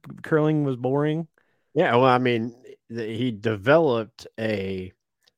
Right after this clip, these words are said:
Speaker 2: way to play that was, I guess, too aggressive.
Speaker 1: No, yeah, it was too aggressive. He would, 'cause it's like, it, isn't it a lot like shuffleboard, or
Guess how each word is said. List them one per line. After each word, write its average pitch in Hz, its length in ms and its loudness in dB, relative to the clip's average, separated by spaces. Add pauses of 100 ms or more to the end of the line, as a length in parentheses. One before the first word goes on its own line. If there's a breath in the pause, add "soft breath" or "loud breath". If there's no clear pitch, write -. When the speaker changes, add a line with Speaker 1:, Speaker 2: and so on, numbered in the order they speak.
Speaker 2:
way 120 320 4
to 113 100 0
play 101 680 -4 (720)
that 107 340 -4
was, 98 640 -10 (320)
I 98 120 -8
guess, 104 220 -10
too 127 340 0
aggressive. 120 540 -2 (800)
Speaker 1:
No, 101 460 -8
yeah, 135 380 -2
it 104 40 -8
was 110 120 -12
too 156 160 -2
aggressive. 123 420 -6
He 143 140 -6
would, 110 200 -6 (600 soft breath)
'cause 156 180 2
it's 147 180 -2
like, 185 240 -2
it, 156 220 -4
isn't 185 200 -4
it 185 120 0
a 170 40 0
lot 160 180 2
like 139 180 0
shuffleboard, 156 640 -2
or 113 480 -2